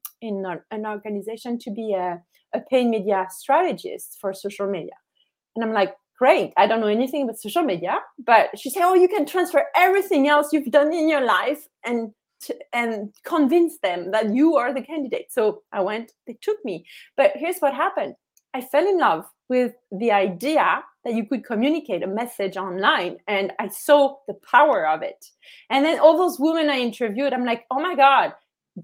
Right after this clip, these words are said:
T V is done. You know, like, this is massive transformation." And then women entrepreneurs would start to come see me. They knew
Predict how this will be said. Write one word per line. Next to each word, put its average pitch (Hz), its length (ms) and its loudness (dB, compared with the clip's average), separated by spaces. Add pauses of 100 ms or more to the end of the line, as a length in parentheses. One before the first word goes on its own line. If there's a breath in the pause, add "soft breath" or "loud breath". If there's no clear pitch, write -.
(300)
T 320 160 0
V 349 160 2
is 240 100 -4
done. 240 480 0 (280)
You 285 100 0
know, 254 160 2 (120)
like, 247 240 2 (160)
this 381 280 0
is 220 260 -2
massive 285 680 -2
transformation." 220 760 -8
And 233 120 -6
then 247 220 -6 (760)
women 302 260 0
entrepreneurs 262 440 -4
would 220 140 -6
start 196 320 -6
to - 100 -20
come 247 200 -6
see 254 160 -8
me. 269 380 -6
They 208 120 -2
knew 233 220 -4